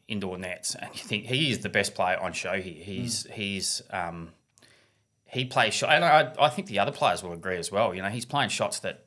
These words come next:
Speaker 1: other guys are looking at going, "Wow, you know, this,
Speaker 2: Yeah.
Speaker 1: this guy's something special." But he just hadn't been able to put it together. You said, "I had a lot to do." I don't think really it, it did. It was, he got a lot of confidence out of the, the B B L.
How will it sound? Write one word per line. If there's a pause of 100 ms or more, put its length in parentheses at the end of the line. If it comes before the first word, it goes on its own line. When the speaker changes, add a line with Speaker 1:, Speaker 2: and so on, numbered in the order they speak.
(180)
Speaker 1:
other
guys
are
looking
at
going,
"Wow, (100)
you
know, (160)
this,
Speaker 2:
Yeah.
Speaker 1:
this
guy's
something
special."
But
he
just
hadn't
been
able
to
put
it
together. (1040)
You
said,
"I
had
a
lot
to
do."
I
don't
think
really
it, (360)
it
did.
It
was,
he
got
a
lot
of
confidence
out
of
the,
the
B
B
L.